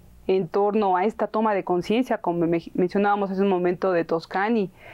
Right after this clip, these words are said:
en donde a los jóvenes se les hace saber con múltiples recursos que la misma comunicación visual tiene,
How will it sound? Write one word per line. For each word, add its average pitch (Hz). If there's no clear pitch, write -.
en 190
donde 180
a 170
los 175
jóvenes 220
se 175
les 175
hace 233
saber 214
con 170
múltiples 247
recursos 208
que 175
la 175
misma 202
comunicación 175
visual 185
tiene, 185